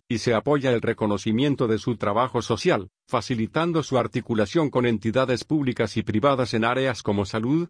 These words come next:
educación y atención a grupos vulnerables, para promover el bienestar común.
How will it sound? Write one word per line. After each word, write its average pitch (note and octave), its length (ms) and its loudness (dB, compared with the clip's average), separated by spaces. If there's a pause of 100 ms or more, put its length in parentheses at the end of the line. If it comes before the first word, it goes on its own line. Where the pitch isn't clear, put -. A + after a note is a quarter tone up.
(160)
educación A#2+ 600 0
y C#3 60 2
atención A#2 500 0
a A2+ 80 0
grupos G#2 420 -2
vulnerables, G#2+ 800 0 (160)
para G#2+ 240 0
promover G#2 460 0
el A#2+ 100 0
bienestar A2 540 0
común. A#2+ 400 0